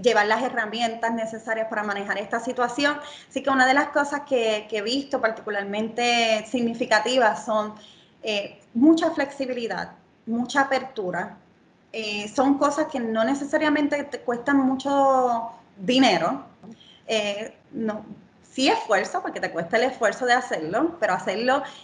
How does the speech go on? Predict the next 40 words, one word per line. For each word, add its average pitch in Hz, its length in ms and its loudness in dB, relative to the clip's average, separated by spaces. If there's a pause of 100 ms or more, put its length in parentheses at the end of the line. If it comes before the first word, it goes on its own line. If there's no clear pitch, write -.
(120)
es 254 240 2 (140)
la 233 260 6
oportunidad. 220 760 0
Ahora 220 180 2
mismo 320 320 8
nosotros 320 360 0
tenemos 294 440 0
la 233 160 2
oportunidad 233 560 0
de 262 120 2
hacer 254 200 -2
la 262 100 -2
diferencia, 214 640 -2
de 202 200 -8
que 233 240 -4
cuando 220 440 0 (240)
de 240 100 4
aquí 254 200 2
a 294 60 4
un 339 120 8
año 392 520 0 (320)
recuerden 254 720 2
el 233 180 -8
covid, 302 460 0 (320)
una 247 200 -2
persona 285 400 -2
pueda 269 240 0
recordarlo 269 960 2 (380)
como 220 280 0
una 240 200 -2
experiencia 294 640 0
donde 220 220 -2
tú 233 140 -10
fuiste 294 500 0
la 269 140 0
persona 262 400 0
clave 269 320 4
que 269 80 -4
lo 269 80 2
ayudaste, 262 680 0